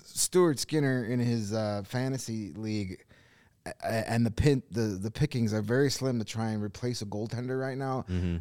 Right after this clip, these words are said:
Speaker 1: I hope they stick with him and let him try and figure this out, 'cause he is much better than the eight sixty whatever he is
Speaker 2: Yeah,
Speaker 1: right now.
Speaker 2: yeah.
Speaker 1: Uh, he was an all-star last year. I mean, that was basically the fan vote, but still,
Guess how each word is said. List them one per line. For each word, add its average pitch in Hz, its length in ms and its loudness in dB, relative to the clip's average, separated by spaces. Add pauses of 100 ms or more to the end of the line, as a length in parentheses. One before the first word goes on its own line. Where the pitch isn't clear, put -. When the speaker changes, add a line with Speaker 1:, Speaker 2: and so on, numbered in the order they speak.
Speaker 1:
I 123 80 6
hope 160 220 10
they 190 120 12
stick - 320 6
with 160 100 4
him 143 200 8
and 123 160 6
let 127 140 6
him 131 380 4
try 120 280 0
and 117 140 2
figure 127 260 -2
this 117 200 -4
out, 123 220 0 (400)
'cause 170 180 10
he 185 200 12
is 202 160 12 (120)
much 151 760 10
better 156 400 10
than 139 140 6
the 127 180 4
eight 139 240 4
sixty - 500 2
whatever 127 400 0
he 120 160 2
is 120 80 2
Speaker 2:
Yeah, 85 140 4
Speaker 1:
right 123 180 2
now. 117 300 4
Speaker 2:
yeah. 78 220 4 (360)
Speaker 1:
Uh, - 40 -14 (100)
he 147 100 6
was 160 140 4
an 170 80 10
all-star 165 520 6
last 90 360 -2
year. 101 80 -2
I 101 40 -2
mean, 104 140 0
that 110 80 2
was 107 140 0
basically 107 320 -4
the 104 80 -4
fan 117 320 0
vote, 104 240 0
but 117 100 -6
still, 151 440 8